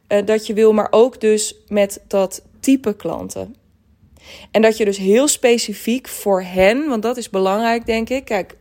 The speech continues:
waarde is, en daarom zei ik net al, het is, eh, ergens dus ook een beetje een fluffy begrip. Ehm, maar waarde is ook waarde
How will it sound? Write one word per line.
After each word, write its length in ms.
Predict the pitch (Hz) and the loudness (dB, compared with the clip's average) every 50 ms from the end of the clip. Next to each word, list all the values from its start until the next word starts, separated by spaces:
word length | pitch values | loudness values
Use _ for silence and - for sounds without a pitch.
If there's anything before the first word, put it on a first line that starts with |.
| _ _ _ _ _ _ _ _ | _ _ _ _ _ _ _ _
waarde 720 | - 180 175 190 196 233 269 285 269 220 190 175 180 185 190 - - - - - _ _ _ | -10 0 2 4 4 4 2 2 0 0 -2 -2 -4 -6 -10 -16 -20 -20 -20 -20 _ _ _
is, 440 | - 208 208 208 196 - - - - _ | 2 4 4 4 2 -2 -4 -4 -6 _
en 140 | 185 190 | -6 -2
daarom 280 | 190 196 190 196 196 196 | 0 0 0 0 0 0
zei 220 | 196 208 202 220 | 0 2 2 2
ik 60 | 226 220 | 2 0
net 240 | 190 185 185 - | -2 -4 -2 0
al, 180 | 190 185 190 180 | 2 2 4 2
het 140 | 180 180 - | 2 0 -2
is, 240 | 202 208 - - - | -4 -6 -6 -10 -6
eh, 320 | - 202 190 190 - - | -2 0 0 0 0 0
ergens 340 | 208 208 214 214 214 208 - | 0 0 0 0 -4 -8 -8
dus 180 | 214 208 - | -8 -8 -6
ook 180 | - 214 220 - | -4 -4 -2 -2
een 80 | 233 208 | -2 -4
beetje 280 | 202 208 208 - 202 | -4 -6 -6 -6 -6
een 100 | 190 196 | -6 -6
fluffy 440 | - - - 226 240 - - 226 196 | -6 -2 0 0 0 0 -4 -6 -6
begrip. 480 | 175 190 - - 196 180 175 - - _ - - - - - - - - - _ _ | -4 -6 -6 -4 -6 -6 -6 -8 -12 _ -20 -20 -20 -20 -20 -20 -20 -20 -20 _ _
Ehm, 460 | - 202 196 196 202 202 208 202 202 - - _ _ _ _ | 2 4 4 4 2 2 0 -2 -6 -8 -14 _ _ _ _
maar 280 | _ 208 214 208 208 190 | _ 0 2 2 2 4
waarde 380 | 202 208 233 269 294 269 254 - | 2 2 2 2 0 -2 -4 -4
is 400 | - 233 220 214 - - - _ _ | -2 -4 -4 -4 -6 -8 -12 _ _
ook 440 | - 214 226 254 269 254 - - - _ _ _ - | 2 4 4 4 2 0 -6 -16 -20 _ _ _ -2
waarde 600 | 180 202 196 226 254 254 214 202 202 196 - | 2 2 2 4 2 0 -2 -4 -4 -6 -8